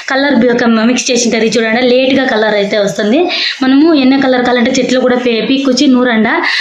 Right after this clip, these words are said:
అప్పటికప్పుడు కలర్ అనేది చేంజ్ చేయలేదు. అయితే, అయితే చాలా సేపు చేతిలో పెట్టుకుంటే, లేదంటే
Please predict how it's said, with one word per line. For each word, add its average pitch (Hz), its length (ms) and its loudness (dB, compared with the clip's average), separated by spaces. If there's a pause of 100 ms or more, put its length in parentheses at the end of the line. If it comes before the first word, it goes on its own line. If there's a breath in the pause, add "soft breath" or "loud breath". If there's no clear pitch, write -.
(140 loud breath)
అప్పటికప్పుడు 254 500 0
కలర్ 240 280 0
అనేది 233 320 0
చేంజ్ 233 200 2
చేయలేదు. 214 480 0 (360 loud breath)
అయితే, 277 240 0
అయితే 269 220 0
చాలా 262 320 0
సేపు 254 320 0
చేతిలో 240 200 0
పెట్టుకుంటే, 233 500 0
లేదంటే 240 560 0